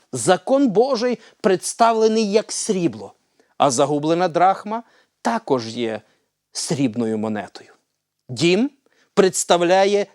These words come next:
церкву згідно перше Тимофія три п'ятнадцять. То, можливо, притча мовить і про те, що церковна більшість у християнському світі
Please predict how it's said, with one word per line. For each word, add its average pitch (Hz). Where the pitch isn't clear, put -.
церкву 269
згідно 151
перше -
Тимофія 151
три 131
п'ятнадцять. 156
То, 208
можливо, 196
притча 262
мовить 277
і 294
про 339
те, 120
що -
церковна 277
більшість 262
у 254
християнському 220
світі 247